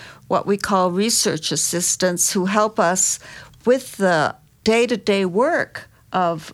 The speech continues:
this program, but also help in mentoring our fellows in terms of new technologies and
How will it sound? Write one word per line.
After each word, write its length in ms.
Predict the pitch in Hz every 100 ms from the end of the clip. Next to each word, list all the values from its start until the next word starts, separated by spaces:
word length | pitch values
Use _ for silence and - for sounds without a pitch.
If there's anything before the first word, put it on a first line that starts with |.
| -
this 200 | 196 -
program, 520 | - 220 185 190 190
but 200 | 185 185 -
also 680 | 202 233 226 - 202 185 190 - -
help 500 | - - 208 190 - - -
in 300 | 175 175 180
mentoring 1000 | 196 214 226 - 208 196 190 185 190 185 - - _ 170
our 160 | 170
fellows 880 | 170 - 240 277 185 - 127 170 - -
in 220 | 180 180
terms 500 | - 208 196 190 -
of 220 | 165 160 - -
new 200 | 185 202
technologies 1400 | - 196 165 170 185 196 202 - 233 247 285 - - - - - -
and 480 | 190 185 185 180